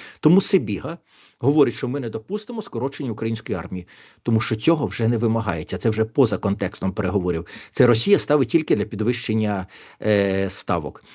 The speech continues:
Росія ставить підвищення ставки по неокупованих територіях,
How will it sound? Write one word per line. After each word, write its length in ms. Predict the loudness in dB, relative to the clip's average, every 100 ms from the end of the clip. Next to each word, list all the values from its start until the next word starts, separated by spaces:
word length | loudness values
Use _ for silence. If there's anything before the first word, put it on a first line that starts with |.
| -20 _ -2
Росія 380 | 0 2 0 0
ставить 400 | 0 -4 -4 -4
підвищення 500 | -2 -2 -4 -6 -8
ставки 520 | -4 -6 -4 -8 -12 -14 _
по 240 | -2 0 0
неокупованих 880 | 0 2 0 -2 -2 -2 -2 -4 -8
територіях, 840 | -6 -6 2 4 4 0 -4 -12